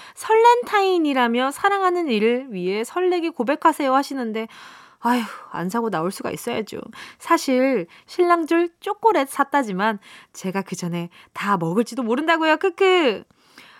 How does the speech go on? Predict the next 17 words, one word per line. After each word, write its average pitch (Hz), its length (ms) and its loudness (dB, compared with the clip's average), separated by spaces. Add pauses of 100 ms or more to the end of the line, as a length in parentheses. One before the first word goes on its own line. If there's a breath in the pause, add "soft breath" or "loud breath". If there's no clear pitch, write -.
(140 loud breath)
아니, 233 540 4
지금 214 260 -2
육팔칠일 285 640 0
님 247 160 0
문자 247 240 2
처음 370 300 2
시작할 349 400 -2
때 302 80 0
마치 233 420 0
솔로인 427 600 4
것처럼 339 580 2
"이 370 320 0 (340 loud breath)
발렌타인데이가 349 920 2
설렌타인데이 415 840 0
웬 233 220 2
말이야?" 311 480 4
이런, 320 880 -2